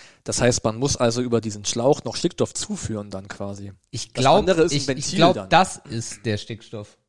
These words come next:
Speaker 2: Aber
Speaker 1: Ja.
Speaker 2: ich kann, kann mich auch täuschen.
Speaker 1: Das würde ja heißen, der wäre in so einer Patrone drin oder irgendwas.
Speaker 2: Ja.
Speaker 1: Ah, okay. Ja gut, und das links ist dann wahrscheinlich ein Ventil.
Speaker 2: Ja.
Speaker 1: Das würde vielleicht Sinn machen.
Speaker 2: <clears throat>
Speaker 1: Ja, okay, ich meine, was, also jetzt mal, jetzt mach ich mal den,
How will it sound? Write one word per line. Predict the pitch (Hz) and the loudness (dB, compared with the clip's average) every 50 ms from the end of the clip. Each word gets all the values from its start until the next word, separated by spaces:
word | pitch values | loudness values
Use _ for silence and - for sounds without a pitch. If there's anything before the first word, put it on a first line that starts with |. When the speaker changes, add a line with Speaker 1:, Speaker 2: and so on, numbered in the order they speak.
| _ _ _ _ _ _ _ _ _ _ _ _ | _ _ _ _ _ _ _ _ _ _ _ _
Speaker 2:
Aber | - 131 | 0 0
Speaker 1:
Ja. | 135 | 0
Speaker 2:
ich | 127 - - | 0 0 -2
kann, | - 147 110 85 107 | -2 -2 -2 -2 -4
kann | - 139 | -4 -2
mich | 147 147 | 0 0
auch | 147 147 | -2 -2
täuschen. | - 143 135 127 113 - 101 98 _ _ _ _ _ _ _ _ _ _ _ _ _ _ _ _ _ _ _ _ _ _ _ | -2 -2 -2 -2 -2 -6 -12 -18 _ _ _ _ _ _ _ _ _ _ _ _ _ _ _ _ _ _ _ _ _ _ _
Speaker 1:
Das | - - - | -16 -12 -10
würde | 101 104 | -8 -8
ja | 104 98 | -4 -4
heißen, | 107 107 - 113 | -4 -6 -6 -8
der | 104 98 95 | -10 -8 -6
wäre | 107 107 | -6 -6
in | 107 | -6
so | 110 | -8
einer | 101 101 | -10 -10
Patrone | - 104 95 - - 120 - 123 | -12 -12 -10 -8 -6 -4 -4 -4
drin | 107 107 95 92 | -6 -8 -12 -14
oder | 98 90 - - - | -14 -16 -16 -16 -16
irgendwas. | - - 85 98 104 135 | -16 -16 -16 -14 -12 -8
Speaker 2:
Ja. | 143 143 120 98 - _ _ _ _ _ _ _ _ _ | -6 -6 -6 -8 -10 _ _ _ _ _ _ _ _ _
Speaker 1:
Ah, | _ 90 90 92 | _ -18 -16 -16
okay. | - - - 104 110 120 _ _ _ _ _ _ _ _ - - - | -14 -12 -12 -12 -12 -14 _ _ _ _ _ _ _ _ -20 -4 0
Ja | 117 123 | 2 2
gut, | 139 151 151 | 2 2 -2
und | 123 120 | -6 -6
das | 117 117 - - | -6 -6 -2 -2
links | 127 165 185 - | -2 -2 -2 -2
ist | - - | -2 -2
dann | 170 170 | -2 -2
wahrscheinlich | 160 - 170 160 156 143 | -2 -4 -2 -4 -4 -6
ein | - 135 | -4 -4
Ventil. | 131 120 113 - - 131 120 104 98 98 - _ _ | -4 -4 -4 -6 -6 -4 -4 -4 -4 -6 -12 _ _
Speaker 2:
Ja. | 156 139 131 120 117 101 80 - - - | -6 -4 -2 0 0 0 -2 -4 -8 -14
Speaker 1:
Das | 107 107 - | -16 -12 -8
würde | 127 123 110 | -8 -8 -6
vielleicht | 113 113 110 101 - | -4 -4 -4 -4 -6
Sinn | - 101 101 | -10 -14 -12
machen. | 101 - 170 196 214 220 - - 143 135 107 90 - | -2 4 4 4 4 4 0 -2 -2 0 -2 -2 -6
Speaker 2:
<clears throat> | _ _ | _ _
Speaker 1:
Ja, | - 104 107 117 | -6 -4 -2 -2
okay, | 113 107 - 123 123 | -2 -2 0 0 0
ich | 123 - | 0 2
meine, | 123 123 123 120 | 2 0 0 0
was, | 127 123 - - | -4 -6 -8 -12
also | 143 120 113 120 | -14 -10 -6 -4
jetzt | 117 117 - | -4 -4 -4
mal, | 123 120 113 113 113 - - | -4 -2 -2 -2 -2 -4 -6
jetzt | 113 - - | -10 -8 -4
mach | 120 123 | -4 -2
ich | 120 | -2
mal | 123 | -2
den, | 117 113 113 | -4 -4 -4